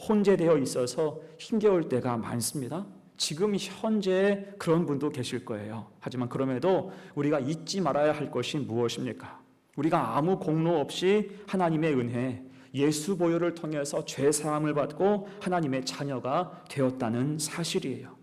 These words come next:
그러니 우리는 그 자체로 복이 있는 사람이고 오늘 아브라함처럼 부침을 겪어도 믿음 잃지 않고 살아갈 때 하나님은 은혜의 길로 친히 우리를 인도해 주신다는 사실일 것입니다.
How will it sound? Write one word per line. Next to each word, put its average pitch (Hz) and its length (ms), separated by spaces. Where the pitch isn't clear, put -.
그러니 180 220
우리는 196 300
그 196 120
자체로 156 640
복이 170 280
있는 180 260
사람이고 143 880
오늘 160 600
아브라함처럼 139 1000
부침을 175 480
겪어도 143 480
믿음 160 260
잃지 165 400
않고 175 680
살아갈 165 540
때 139 280
하나님은 131 460
은혜의 151 320
길로 131 240
친히 - 340
우리를 160 640
인도해 143 420
주신다는 120 560
사실일 147 720
것입니다. 123 640